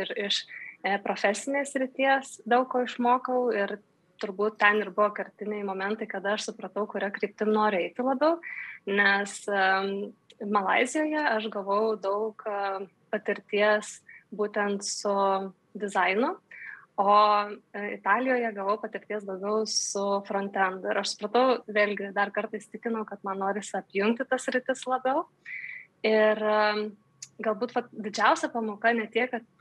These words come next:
ko aš išmokau, ar ne, profesinėj srity, bet kiek, e,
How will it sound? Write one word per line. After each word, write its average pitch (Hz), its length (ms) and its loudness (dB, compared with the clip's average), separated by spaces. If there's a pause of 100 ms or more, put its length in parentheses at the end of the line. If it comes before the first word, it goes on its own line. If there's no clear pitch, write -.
ko 220 160 2
aš 220 400 -2
išmokau, 220 460 0
ar 208 100 -2
ne, 208 120 -6
profesinėj 240 680 -2
srity, 214 380 -8
bet 214 220 -8
kiek, 214 440 2
e, 202 400 0